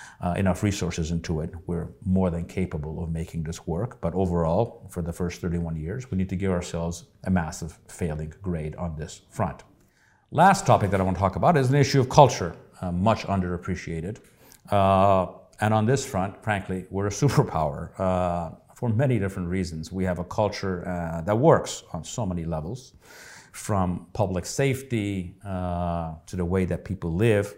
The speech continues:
uh, and more specifically to the Armenian conception of freedom, which is quite unique and actually, I think, quite marketable in large numbers,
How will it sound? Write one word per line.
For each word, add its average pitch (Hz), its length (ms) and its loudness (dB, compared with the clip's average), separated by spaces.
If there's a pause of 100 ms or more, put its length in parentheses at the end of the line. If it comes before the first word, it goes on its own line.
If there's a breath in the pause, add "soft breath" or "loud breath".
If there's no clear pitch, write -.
(480 loud breath)
uh, 98 300 2
and 170 280 8
more 135 200 4
specifically 113 600 0
to 95 100 -4
the 92 120 0
Armenian 90 440 -2
conception 90 480 -6
of 85 80 -8
freedom, 92 380 -4
which 95 160 -4
is 92 240 -4 (120)
quite 98 400 -2
unique 92 460 -4
and 87 80 -6
actually, 90 360 -4
I 87 80 -2
think, 87 180 -8
quite 90 260 -4
marketable 87 560 -6
in 82 60 -8
large 85 420 -6
numbers, 85 380 -6